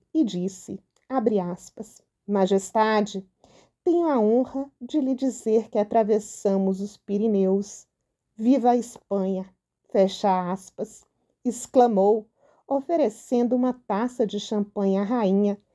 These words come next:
que começou a chorar. Ela ainda tinha a coisa mais emocionante para viver,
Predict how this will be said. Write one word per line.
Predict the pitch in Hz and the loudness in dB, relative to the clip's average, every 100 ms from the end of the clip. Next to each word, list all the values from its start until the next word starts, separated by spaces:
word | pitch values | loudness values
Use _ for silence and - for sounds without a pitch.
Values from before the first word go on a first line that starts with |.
| _ _ | _ _
que | 330 | -8
começou | - - 330 339 320 - - 196 185 | -4 0 2 2 0 -4 -6 0 2
a | 190 | 0
chorar. | - 233 202 185 180 190 _ _ _ _ _ _ _ _ - | 0 2 2 2 -2 -8 _ _ _ _ _ _ _ _ 0
Ela | 208 226 262 | 4 4 4
ainda | 233 247 247 | 0 0 -2
tinha | 247 - 196 214 226 196 - _ | -4 -12 -6 -4 -2 -6 -10 _
a | 233 | -14
coisa | - _ 214 233 214 262 | -14 _ 2 4 2 0
mais | 240 208 208 254 262 | 2 0 0 0 0
emocionante | 226 190 190 190 240 214 190 196 - | -2 -2 -2 -4 -4 0 0 -2 -4
para | - 196 196 | -6 0 0
viver, | 190 240 190 180 220 | 0 -2 0 0 0